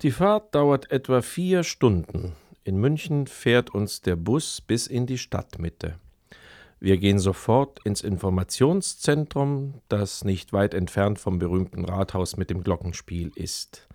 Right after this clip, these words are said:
Dort gibt es Prospekte, Stadtpläne und andere Informationen über die Stadt.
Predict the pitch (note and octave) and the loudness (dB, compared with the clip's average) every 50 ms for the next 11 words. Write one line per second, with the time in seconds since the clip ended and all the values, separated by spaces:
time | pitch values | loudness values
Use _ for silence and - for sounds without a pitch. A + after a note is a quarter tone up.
0 | _ _ _ _ _ _ _ _ _ _ _ - - F#2+ G2 A#2+ D3 D#3 - - | _ _ _ _ _ _ _ _ _ _ _ -2 0 2 4 4 4 2 -2 -8
1 | - - - - - - G2 - - - F#2+ - - - - A#2+ A#2+ - - - | -14 -8 -8 -8 -6 -6 -8 -8 -6 -10 -10 -10 -8 -6 -2 -2 -4 -4 -4 -4
2 | - A#2+ A#2+ B2 A#2+ - - - G#2+ G2+ - _ - G2+ G2+ F#2+ F#2 G2 F#2+ F#2 | -2 -2 -2 -2 -4 -8 -6 -6 -6 -6 -6 _ -6 -2 -2 0 0 0 -2 -2
3 | F#2+ F#2+ _ - F#2+ F#2 - - G2 F2+ F2 E2+ E2+ F2+ D#2 E2+ E2 - - F2+ | -4 -6 _ -6 -6 -4 -4 -2 -2 0 0 -2 -2 -6 -6 -6 -6 -6 -6 -6
4 | E2+ F2 E2+ - - - F2+ E2+ E2+ F2 E2+ E2 - F2+ F2 F#2+ F2 E2 - - | -4 -4 -6 -6 -4 -4 -2 -2 0 -2 -2 -4 -6 -8 -8 -8 -8 -8 -10 -10
5 | - - - - - - - | -10 -10 -10 -10 -14 -20 -20